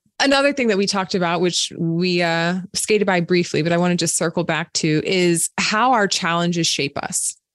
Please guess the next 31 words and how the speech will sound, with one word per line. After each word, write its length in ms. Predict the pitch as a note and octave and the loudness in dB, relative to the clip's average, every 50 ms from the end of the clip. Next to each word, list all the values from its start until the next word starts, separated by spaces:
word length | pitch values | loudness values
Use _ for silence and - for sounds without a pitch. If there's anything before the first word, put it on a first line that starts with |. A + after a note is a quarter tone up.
| _ _ - | _ _ -8
right? 380 | D#3 D#3 D#3 D#3+ E3 F3 G3 - _ - - - - - - - - | -6 -4 -2 -2 -2 -4 -6 -10 _ -20 -20 -20 -20 -20 -20 -12 -6
I 60 | - G#3 | -2 2
mean, 340 | G3 F#3+ F#3 F#3 F#3 F3+ - _ _ _ _ _ _ _ _ | 2 4 4 4 2 0 -2 _ _ _ _ _ _ _ _
we 180 | G3 G3+ A3 G3 | -2 0 0 0
could 120 | G3+ F3 | 0 -2
go 120 | D3+ D#3 C#3 | -2 -2 -2
on 160 | - - F3 | -2 -4 -4
for 100 | - - | -6 -4
this 240 | D#3 F3 F#3 - - | -4 -4 -4 -4 -4
for 320 | - - - G#2+ - F#3+ | -6 -6 -6 -6 -8 -8
a 80 | - - | -6 -6
while. 500 | F#3 C3+ D2 B1+ C#2 - - A#3+ A3 - _ _ | -4 -4 -4 -4 -4 -4 -4 -4 -6 -8 _ _
Is 120 | - G#3 - | -14 -10 -6
that, 300 | - E3 E3+ E3+ E3+ - - - - - - - _ | -4 -2 -2 -2 -2 -4 -8 -12 -16 -16 -16 -4 _
but, 340 | B3+ B3+ A#3+ A3+ - - - | 2 4 4 2 2 2 2
but 160 | A#3 A3+ A3 | 4 4 6
I 60 | A3 | 4
think 240 | G#3+ C4+ A#3+ A3+ G#3+ | 4 2 0 2 2
what's 160 | A3+ G#3+ G#3+ | 2 2 2
very 180 | A3 G#3 G3+ F#3+ | 2 2 2 2
interesting 640 | - A3+ A#3+ A#3+ A3+ - B3 - - - G3 F#3 F3+ | 2 2 2 2 2 0 -2 -2 -2 -2 0 0 0
is 140 | F3 F3 | 0 0
being 260 | - G3+ F#3+ F#3 F#3 F#3+ | 0 0 2 2 2 2
able 440 | F#3+ G#3 A3 F#3 F#3 F#3 F#3 F3+ | 4 2 2 2 2 2 2 2
to 300 | F3+ - - - G#3+ F#3+ F3 | 0 0 0 0 0 0 0
connect 1000 | - - - - A#3 G#3+ G#3 G3+ G3 G3+ A#3 C#4 - - - - - - - _ _ _ _ _ - | -2 -4 -2 0 2 4 4 4 2 0 0 -4 -6 -8 -6 -6 -6 -6 -6 _ _ _ _ _ -4
growth 560 | G#3 G#3+ A3 G#3 D#3+ D3+ F#3 A#3 - - - - _ _ _ _ _ _ _ | 0 2 2 2 2 0 0 -2 -4 -8 -16 -20 _ _ _ _ _ _ _
to 260 | - - - C#4 B3+ A3 | 0 2 2 4 4 4
a 100 | G3 F#3 | 4 4
challenge. 840 | - - - A3 G#3 G3 F#3 E3 - - - - - G#3+ G#3+ G#3+ - - | 2 0 0 0 0 0 0 -2 -4 -8 -10 -6 -4 -4 -2 -2 -2 0
Like, 340 | - F#3+ F3 F3 F3 - - | 0 2 2 0 -2 -4 -10